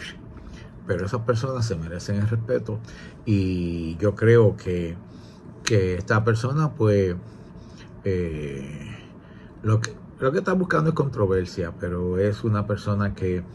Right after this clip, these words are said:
que no tiene nada de Dios. Y yo sé que es un demonio eso. Y, y nada, pero que,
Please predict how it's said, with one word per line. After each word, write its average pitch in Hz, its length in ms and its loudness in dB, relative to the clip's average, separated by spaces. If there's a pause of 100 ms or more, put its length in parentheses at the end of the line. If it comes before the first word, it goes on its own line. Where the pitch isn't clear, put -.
(260)
que 107 140 2
no 101 160 4
tiene 104 240 4
nada 95 320 -2
de 80 180 -4
Dios. - 380 -10 (800)
Y 90 240 -6
yo 90 160 -6
sé 104 240 2 (100)
que 107 60 -6
es 95 60 -2
un 107 100 2
demonio 95 480 0
eso. 101 340 -2 (600)
Y, 90 420 -2
y 110 160 4
nada, 110 320 4
pero 90 320 2
que, 92 520 2